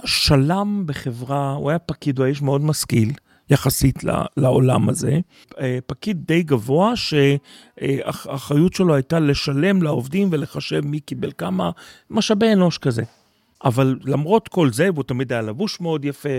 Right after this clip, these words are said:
ומגבעת יפה וכולי, אבל פרנסה, כאילו, תמיד הייתה מאוד בדוחק, ואבא שלי גדל עם, עם תחושה של, אה, אי-ודאות ועוני ו-, וחרדה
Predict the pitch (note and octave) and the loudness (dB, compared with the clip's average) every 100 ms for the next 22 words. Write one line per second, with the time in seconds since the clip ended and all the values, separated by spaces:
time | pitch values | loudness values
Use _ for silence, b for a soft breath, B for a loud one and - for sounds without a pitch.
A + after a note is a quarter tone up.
0 | A2 G#2 G2+ G#2 F2 F#2 E3+ F3+ - - | -4 -2 -2 -2 -2 0 0 0 -4 -6
1 | - C3+ - - C3 - - - b b | -2 -2 -2 -2 0 2 0 -2 b b
2 | b - D3+ C3+ C3+ B2+ _ - C#3 C#3 | b -6 -4 0 -2 -4 _ 0 0 -6
3 | C#3+ - A3 A3+ A3 G#3 F3+ - E3 D3+ | -6 -4 -2 0 0 -2 -4 -10 -10 -8
4 | D3 D3+ C#3 - C3+ B2+ C3 - A2+ D#3 | -6 -4 -6 -6 -6 -6 -6 -6 -2 -2
5 | F#3 F3+ F3 - - - - _ _ _ | -2 -4 -4 -6 -4 -4 -4 _ _ _
6 | - A#2+ A2+ A#2+ C3 A#2 G#2 A2+ A#2 A#2 | -4 -2 0 -2 -2 -2 0 0 0 0
7 | A2 G#2 G2 - A#2+ - - C3+ - A#2+ | 0 0 0 -2 -4 -4 -8 -6 -2 -2
8 | - A2+ A2 G#2 G2+ G2+ G2 F#2+ b b | -2 -4 -2 0 0 0 -2 -4 b b
9 | b b E3+ D#3+ C3 A#2 C#3+ D#3 - C#3 | b b 2 4 4 2 0 0 0 -8
10 | - D3 C#3 C3 B2 A2 G#2+ G#2+ G#2 - | -4 -2 0 0 -2 -4 -4 -2 -2 -4
11 | - - - B2+ C3+ - - | -6 -6 -4 -4 -2 -2 -2